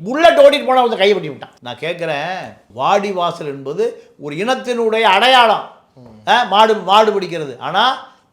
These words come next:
Speaker 1: தலித்துக்களுக்கு அங்க அனுமதியே கிடையாது.
Speaker 2: தமிழர் அடையாளம்ன்றதை தாண்டி ஒரு சாதி அடையாளமா
Speaker 1: சாதி
Speaker 2: மாத்திட்டாங்க.
Speaker 1: அடையாளம். ஆனா கேரளாவுல சாதிங்கிறது ஒழிக்கப்பட்டு விட்டது.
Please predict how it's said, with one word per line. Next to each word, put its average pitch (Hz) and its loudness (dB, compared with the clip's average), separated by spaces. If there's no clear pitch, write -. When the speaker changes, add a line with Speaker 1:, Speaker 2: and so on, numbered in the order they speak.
Speaker 1:
தலித்துக்களுக்கு 180 -6
அங்க 127 -8
அனுமதியே 147 -10
கிடையாது. 98 -20
Speaker 2:
தமிழர் 180 -4
அடையாளம்ன்றதை 175 -4
தாண்டி 190 -4
ஒரு 180 -6
சாதி 202 -2
அடையாளமா 180 -2
Speaker 1:
சாதி 240 2
Speaker 2:
மாத்திட்டாங்க. 233 -2
Speaker 1:
அடையாளம். 214 0
ஆனா 226 -2
கேரளாவுல 254 4
சாதிங்கிறது 185 0
ஒழிக்கப்பட்டு 143 -12
விட்டது. - -20